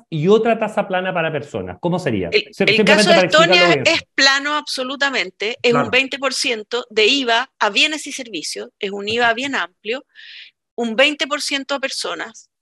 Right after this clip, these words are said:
Speaker 2: y un veinte por ciento a empresas absolutamente integrado. O sea, las empresas
Speaker 1: Perfecto.
Speaker 2: solo pagan por lo que distribuyen.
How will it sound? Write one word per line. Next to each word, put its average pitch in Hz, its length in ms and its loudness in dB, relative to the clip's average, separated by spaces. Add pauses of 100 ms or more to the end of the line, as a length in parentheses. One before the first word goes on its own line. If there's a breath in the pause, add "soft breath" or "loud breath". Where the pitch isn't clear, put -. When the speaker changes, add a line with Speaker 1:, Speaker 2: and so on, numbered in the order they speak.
(200)
Speaker 2:
y 220 100 -6
un 214 120 -8
veinte 262 240 -2
por 262 140 -4
ciento 269 320 -4
a - 20 -6
empresas 277 540 -2
absolutamente 277 720 -2
integrado. 233 600 -2
O - 40 -14
sea, 208 220 -4
las 202 180 -2
empresas 269 460 -8
Speaker 1:
Perfecto. - 120 -4
Speaker 2:
solo 294 200 0
pagan 302 420 0
por 277 180 -2
lo 277 200 -6
que 277 220 -4
distribuyen. 226 680 -6